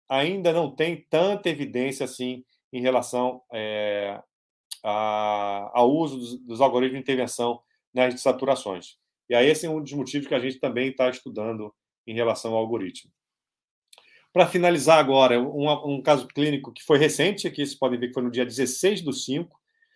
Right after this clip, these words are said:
Esse paciente foi um paciente de noventa e dois anos, masculino, hipertenso, com do vasculopata-, é, com vas-, vasculopatia periférica, estenose aórtica grave.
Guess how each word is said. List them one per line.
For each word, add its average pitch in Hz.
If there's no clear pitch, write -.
Esse 151
paciente 156
foi 170
um 147
paciente 151
de 147
noventa 147
e -
dois 156
anos, 139
masculino, 131
hipertenso, 143
com 135
do 127
vasculopata-, 139
é, 104
com 120
vas-, 139
vasculopatia 131
periférica, 139
estenose 139
aórtica 135
grave. 139